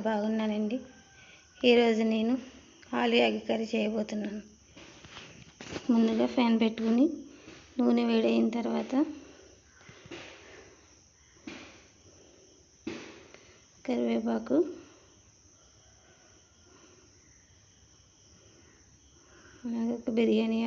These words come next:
ఆకు, ఒక మరాఠీ మొగ్గ, అవి వేయటం వల్ల కొంచెం ఫ్లేవర్ బాగుంటుంది, టేస్ట్ కూడా బాగుంటుంది. అలాగే ఉల్లిపాయలు, అలాగే నాలుగు పచ్చిమిర్చి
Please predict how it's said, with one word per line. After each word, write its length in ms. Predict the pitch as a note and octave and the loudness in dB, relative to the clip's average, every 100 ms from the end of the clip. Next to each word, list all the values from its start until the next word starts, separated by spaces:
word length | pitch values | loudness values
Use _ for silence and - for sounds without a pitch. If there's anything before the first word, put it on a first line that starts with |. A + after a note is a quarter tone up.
| A3 | 0
ఆకు, 240 | G#3+ A3 E4 F4 - - - - - _ B3+ | -2 0 0 0 -6 -20 -20 -20 -20 _ -8
ఒక 120 | A#3 A#3 A#3 | -4 0 0
మరాఠీ 340 | A3+ A3 A3+ A3 | 0 -2 -2 -2
మొగ్గ, 320 | A3 G#3 B3 B3 - - - F4 - _ - - - - - - | -2 -4 -4 -6 -12 -20 -20 -20 -20 _ -20 -20 -20 -20 -14 -6
అవి 140 | A#3+ A#3 | -2 0
వేయటం 300 | A#3 A3+ A#3 A#3+ | 2 2 0 0
వల్ల 240 | A#3+ A#3+ B3 B3 | 0 0 -2 0
కొంచెం 260 | B3 A#3 A#3 A#3 | -2 -2 -4 -6
ఫ్లేవర్ 340 | B3+ A#3+ A#3 A#3+ | -2 -2 0 0
బాగుంటుంది, 580 | A3+ A3 A3 G#3+ A#3 A3+ C4+ - - - - - - - - - - - | 0 2 0 0 0 0 -2 -6 -18 -20 -20 -20 -20 -20 -20 -20 -20 -4
టేస్ట్ 300 | A#3+ A#3 A3+ A3+ | 0 0 -2 -2
కూడా 120 | A3 | 0
బాగుంటుంది. 640 | A3+ A3+ A3+ G#3+ A3+ A3 A#3+ D4+ - - - - - - - - - - B3+ | 0 0 0 -2 -2 -2 -2 -4 -8 -20 -20 -20 -20 -20 -20 -20 -20 -8 -2
అలాగే 260 | A#3 A3+ A3+ | 0 2 2
ఉల్లిపాయలు, 560 | A3 A3+ A3+ A3+ A3+ D4+ - - - - - - - - - - - - - - - - - - - - - - - - - - - - - - - - | 2 2 0 0 2 2 0 -10 -18 -20 -20 -20 -20 -20 -20 -20 -20 -20 -20 -20 -20 -20 -20 -18 -18 -18 -20 -20 -20 -20 -20 -20 -20 -20 -20 -20 -12 -4
అలాగే 240 | A3+ A3+ A#3 | -2 0 2
నాలుగు 200 | A3+ A3+ | 0 0
పచ్చిమిర్చి 580 | A#3 - A3+ A3 - B3+ | -2 -2 -4 -4 0 0